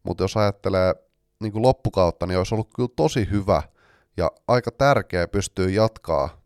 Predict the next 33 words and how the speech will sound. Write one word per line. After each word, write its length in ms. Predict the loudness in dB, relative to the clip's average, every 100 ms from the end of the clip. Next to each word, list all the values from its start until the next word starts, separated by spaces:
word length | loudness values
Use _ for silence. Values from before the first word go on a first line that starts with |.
| -6
vähän 200 | -4 -4
niinku 160 | -6 -8
siitä, 360 | -6 -6 -6
mihin 200 | -8 -10 -12 -10
viime 260 | -6 -6 -6
viikolla 320 | -8 -8 -6
jäi. 420 | -2 0 0 -2 -10 _ _ -20 _ _ _ _ _ _ _
Ainakin 600 | 0 0 0 -2 -4 _ _ _ _ _ _
sellainen, 360 | -2 2 2 2
että 160 | 2
olisi 260 | 2 2 -2 -18 -20 _ _ _ _ _ _ _ -20 -20
saanut 320 | -2 0 0 -2
solidin 560 | 0 2 2 -2 -6
kisan 380 | -8 -6 -6 -2
alle. 340 | -2 -2 -4 -8 _ -20 _
Et 160 | -10 -6
kyllä 160 | -2 2
tää 180 | 4 4
menee 260 | 4 0
selkeästi 560 | 2 0 0 -2 -4 -6
niinku 380 | -8 -8 -6 0
Väinön, 420 | 2 2 0 -4 -10 _ -18 -4
Väinön 340 | 2 2 0 -4
niinku 220 | -6 -8 _
tasolla 520 | -4 -2 -2 0 -2 -4 _ _ _ _ _ _
jo 240 | -6 2 4
aika 220 | 4 2
reippaasti 600 | 2 2 0 -4 -4 -4
alakanttiin. 800 | -2 -2 -2 -6 -6 -10 -6 -6
Et 120 | -4
tossa 180 | -6 -4
puhutaan 440 | -4 -4 -2 -2 -4
niinku 540 | -8 -6 -2 -2